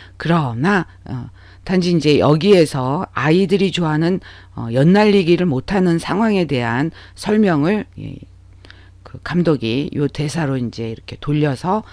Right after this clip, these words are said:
말을 하고 있는 것 같습니다. 하여간 실이 드문드문 쳐져 있다. 하루, 예, 뭔가 이렇게 잡아당겨서, 예, 잡아당기다란 뜻이 가장 많이 쓰이는 이 하루가,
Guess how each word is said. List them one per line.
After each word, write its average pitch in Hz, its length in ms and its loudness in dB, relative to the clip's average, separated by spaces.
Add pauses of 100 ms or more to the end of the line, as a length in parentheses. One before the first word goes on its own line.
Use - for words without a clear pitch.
(100)
말을 120 260 -4
하고 175 200 -4
있는 147 200 0
것 120 100 -6
같습니다. 98 560 -10 (380)
하여간 247 320 2 (220)
실이 262 460 0
드문드문 214 800 4
쳐져 - 400 0
있다. 156 400 -4 (240)
하루, 220 520 0 (140)
예, 131 180 -8 (280)
뭔가 147 320 0
이렇게 143 240 -6
잡아당겨서, 151 1040 -2 (640)
예, - 140 -12 (480)
잡아당기다란 185 1040 0
뜻이 156 560 -2 (260)
가장 170 380 -2
많이 143 320 0
쓰이는 160 520 0 (300)
이 147 180 -4
하루가, 175 720 -2